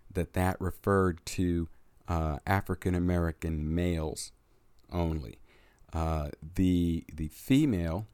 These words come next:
population of this country still, uh, at that time, did not have any of, anywhere near the equal, uh, rights to males in this country, regardless of their race or background.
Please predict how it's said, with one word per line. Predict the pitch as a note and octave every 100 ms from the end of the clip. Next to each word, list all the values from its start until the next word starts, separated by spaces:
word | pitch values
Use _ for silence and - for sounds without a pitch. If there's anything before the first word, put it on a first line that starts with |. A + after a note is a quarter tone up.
| _
population | - E2+ - F2 E2+ D#2+ - E2
of | D2+
this | D#2 -
country | - D2+ - C#2+ D2+ - - -
still, | - - - A#2 A2 F#2 F2 - _ - -
uh, | F2 D#2+ D#2 G#1+ G1+ -
at | F2 -
that | G#2 A2
time, | - F2 E2+ D#2+ - - - -
did | F2+ E2+
not | F#2+ F2
have | - F2+ F2 E2+ D#2 - - -
any | G#2+ A2 G2 - -
of, | E2+ E2+ D#2 - _ -
anywhere | - B2+ A#2 F#2 F2 E2+
near | F#2+ F2+ F#2 F#2+ F2 E2
the | F2+ -
equal, | F#2 - E2+ E2+ - - - - -
uh, | D#2+ D2
rights | D#2+ E2 F2 D#2+ - -
to | - - E2+ E2 D#2 D#2+
males | E2+ F#2+ A#2+ F2+ D#2+ -
in | E2+ D#2+
this | D#2 - - _ _ -
country, | D#2 D2 - D#2+
regardless | E2 D2+ F#2 A2 F#2+ E2+ -
of | D2
their | - D#2+
race | D#2 D#2+ D#2+ -
or | D2
background. | D2+ C#2+ - D#2 C#2+ D2